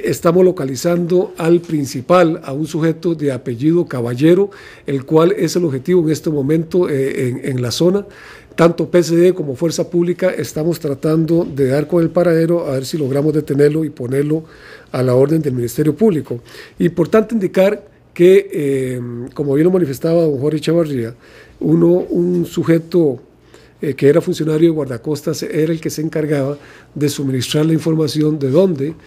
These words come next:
se iba a llevar a cabo la operación. Pero como ustedes ven, eh, dichosamente, la contrainteligencia, en ese sentido, nuestros cuerpos policiales, pues, logran ubicar a este sujeto desde hace ya bastante tiempo, que era la persona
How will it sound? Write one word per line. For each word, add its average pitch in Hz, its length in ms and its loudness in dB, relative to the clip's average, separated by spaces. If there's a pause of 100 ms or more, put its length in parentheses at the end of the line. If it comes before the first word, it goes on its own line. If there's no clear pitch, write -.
(220)
se - 220 -4
iba 156 500 4
a 123 240 -8
llevar 123 400 -4
a 147 100 -4
cabo 147 420 0 (380)
la 131 180 -4
operación. 123 600 0 (100)
Pero 151 140 -2
como 151 140 -2
ustedes 185 360 4
ven, 180 300 4 (480)
eh, 143 400 4
dichosamente, 170 960 2
la 131 260 -6
contrainteligencia, 180 840 0
en 123 60 -6
ese 135 160 -6
sentido, 170 380 -2
nuestros 123 320 -6
cuerpos 156 280 -6
policiales, 165 560 0 (380)
pues, 135 160 2
logran 185 460 6 (100)
ubicar 170 460 2
a 160 60 2
este 151 200 -2
sujeto 175 340 0
desde 143 220 0
hace 147 220 -2
ya 165 100 0
bastante 165 420 -2
tiempo, 170 320 -2
que 147 140 -4
era 143 140 -2
la 160 100 -2
persona 143 480 0